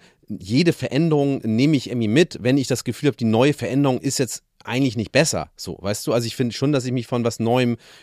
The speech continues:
überzeugen lasse oder vielleicht auch denke, es gibt vielleicht noch was Besseres als Album und, und Konzert. Deshalb stehe ich, bin ich ja mit Deichkind angelegt. Deichkind ist für mich ein Gesamtkonzert, äh, Konzept. Also es ist eigentlich, Deichkind ist für mich nicht der einzelne Track, nicht das Album, es ist nicht mal nur das Konzert, sondern es ist alles zusammen.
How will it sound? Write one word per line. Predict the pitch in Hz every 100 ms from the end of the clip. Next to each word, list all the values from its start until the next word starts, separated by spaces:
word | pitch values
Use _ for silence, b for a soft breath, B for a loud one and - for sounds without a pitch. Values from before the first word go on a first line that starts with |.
| -
überzeugen | 117 110 - 131 151
lasse | 135 123 120
oder | 117
vielleicht | 131
auch | 117
denke, | - 123 123 117 b b -
es | -
gibt | 139 -
vielleicht | 135
noch | 110
was | 104 -
Besseres | 113 147 135 -
als | 113 -
Album | 101 127 139 123 120
und, | 117 117
und | 113 95 -
Konzert. | 113 - 170 180
Deshalb | 113 123 104 -
stehe | 127 123
ich, | 110
bin | 110 123
ich |
ja | 120
mit | 98
Deichkind | 104 123 - -
angelegt. | 123 117 101
Deichkind | 117 131 120
ist |
für | -
mich | 131 151
ein |
Gesamtkonzert, | 139 170 202 - 104 - 92 - B B -
äh, | 113
Konzept. | 110 123 104 107 -
Also | 107 107
es | 110
ist | 110 -
eigentlich, | 120 127 - b b -
Deichkind | 110 135 -
ist | -
für | 107
mich | 110
nicht | 110 135 - 139
der | 113
einzelne | 127 - 117
Track, | - 139 -
nicht | 110 131 135
das | 104
Album, | 98 110 151 147
es | 135
ist | 135
nicht | 165
mal | 151
nur | 147 160 160
das | 147
Konzert, | - 143 - 202 180
sondern | 147 143
es |
ist | 143
alles | - 139 139 -
zusammen. | 120 110 151 95